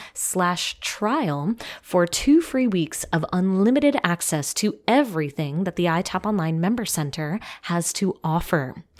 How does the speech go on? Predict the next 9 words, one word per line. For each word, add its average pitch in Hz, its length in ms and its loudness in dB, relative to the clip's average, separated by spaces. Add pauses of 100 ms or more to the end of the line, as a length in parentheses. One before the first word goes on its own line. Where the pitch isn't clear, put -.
(280)
That 208 180 6
is 233 220 2
two 277 400 4
free 254 320 2
weeks - 520 -2 (240)
of 156 160 2
live 214 400 8
Zoom 196 300 4
classes, 139 720 -4